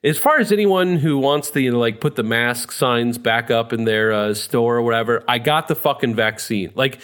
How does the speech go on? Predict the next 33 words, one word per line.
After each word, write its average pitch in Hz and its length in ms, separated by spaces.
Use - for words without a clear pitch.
it, - 280
it's, 151 760
it's 190 180
totally 262 480
out 175 220
of 165 100
step 147 320
with 131 200
reality 117 580
to 127 100
not 123 480
acknowledge 113 760
that 101 180
being 139 260
vaccinated 127 600
with 117 180
a 107 60
booster 101 560
is 117 280
a 139 200
much, 123 800
much, 127 540
much 131 500
more 123 220
effective 120 420
intervention 110 540
than 95 180
wearing 107 240
a 104 60
fucking, 101 540
like, 101 420
cloth 110 480
mask. 98 560